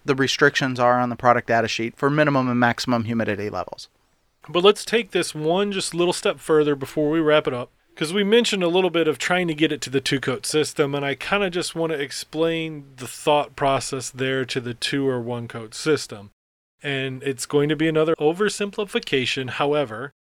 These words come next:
Speaker 2: what I want you to think about is with all coatings other than, like,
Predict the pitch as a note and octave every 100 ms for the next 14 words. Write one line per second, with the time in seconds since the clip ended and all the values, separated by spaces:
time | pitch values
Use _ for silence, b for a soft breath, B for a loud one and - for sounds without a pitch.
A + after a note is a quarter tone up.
0 | _ _ _ C3+ D#3 D#3+ F3+ F#3+ A3+ G3+
1 | E3+ D#3+ C#3 B2+ C3 C3+ B2+ C3+ A#2+ B2
2 | A#2+ C#3 D#3+ A#3 - C3+ C3+ C#3 C3+ B2
3 | - C#3 D3 D3+ C3+ C3+ C3 B2+ B2+ B2+
4 | A#2+ A#2